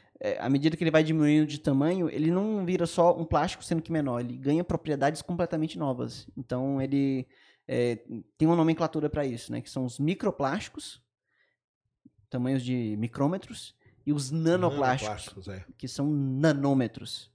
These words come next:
Speaker 1: que aí é loucura. Então, é, por exemplo, uma garrafa de plástico como essa aqui, é, a temperatura, a, os raios ultravioleta pode fazer com que pedaços muito pequenos dela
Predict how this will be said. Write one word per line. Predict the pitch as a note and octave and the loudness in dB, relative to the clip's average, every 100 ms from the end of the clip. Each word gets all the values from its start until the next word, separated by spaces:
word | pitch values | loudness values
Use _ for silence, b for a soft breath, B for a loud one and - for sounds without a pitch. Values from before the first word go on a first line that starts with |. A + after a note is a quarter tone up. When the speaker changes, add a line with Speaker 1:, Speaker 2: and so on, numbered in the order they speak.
| _ _ | _ _
Speaker 1:
que | - | -8
aí | A2 C#3+ | -4 -2
é | E3+ D3 - - | -2 -2 -4 -6
loucura. | A#2+ A2+ - A#2 G#2+ | -6 -4 -6 -6 -6
Então, | A2 C3+ C#3+ B B B B B _ _ _ _ _ - - | -2 0 -2 B B B B B _ _ _ _ _ -20 -12
é, | C3 B2+ A#2+ A#2+ | -8 -6 -6 -8
por | B2+ | -10
exemplo, | B2+ C3+ B2+ | -10 -10 -10
uma | B2+ | -10
garrafa | C3 C3+ D3+ D3+ | -6 -6 -8 -12
de | C3+ | -10
plástico | C#3 E3 - - | -6 -6 -6 -8
como | D3 | -4
essa | C#3 - | -2 -4
aqui, | A#2+ - G3+ - B B B G2+ B - | -10 -8 -10 -12 B B B -6 B -4
é, | C3 C3+ C3 C3+ C3 B2 A2 - - _ _ _ - | 2 4 4 4 4 0 -4 -18 -20 _ _ _ -10
a | A#2 B2+ | -4 -4
temperatura, | - D#3+ E3 C#3+ - C#3 F3 F#3+ D3+ A#2+ A2 - b b | 0 2 4 2 0 -2 2 4 4 2 -2 -8 b b
a, | - A#2 | -6 -6
os | G2+ B2 | -4 -6
raios | - D#3 E3+ D#3+ C#3 | -2 0 2 0 -2
ultravioleta | C#3+ D#3 D3 C#3 B2+ D#3+ D3+ | -4 -2 2 2 2 0 -4
pode | A#2+ - D#3+ E3 | -6 2 2 4
fazer | D#3+ D3+ | 0 0
com | D#3 F3 | -2 -2
que | - F3+ | -2 -4
pedaços | - E3 E3 - | 0 2 0 0
muito | D#3+ G3+ - | 0 0 -2
pequenos | G#3 D#3 E3+ D3+ B2+ | -8 -4 -2 -2 -2
dela | C3+ G3+ E3+ | -4 -4 -6